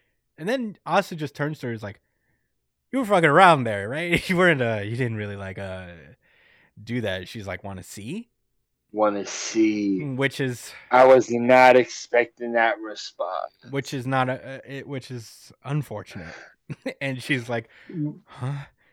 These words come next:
Speaker 1: She's like, "The body's in my backyard. You wanna see?" And she's like
Speaker 2: <laughs> She repeats it.
Speaker 1: "N-, no." <laughs>
Speaker 2: <laughs>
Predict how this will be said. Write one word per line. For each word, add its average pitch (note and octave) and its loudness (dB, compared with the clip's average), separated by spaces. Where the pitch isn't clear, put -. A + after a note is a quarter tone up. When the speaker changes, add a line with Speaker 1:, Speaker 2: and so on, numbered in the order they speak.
Speaker 1:
She's - -10
like, G#2 -10
"The G2+ -18
body's A2 -6
in A2+ -4
my G#2 -6
backyard. G#2+ -10
You G#2 -14
wanna G2+ -12
see?" B2 -18
And C3 -16
she's G#2+ -18
like F2+ -20
Speaker 2:
<laughs> D#4 8
She D4+ 8
repeats C4+ 2
it. G3+ 0
Speaker 1:
"N-, C#3 -12
no." D3 -6
<laughs> - 2
Speaker 2:
<laughs> - -6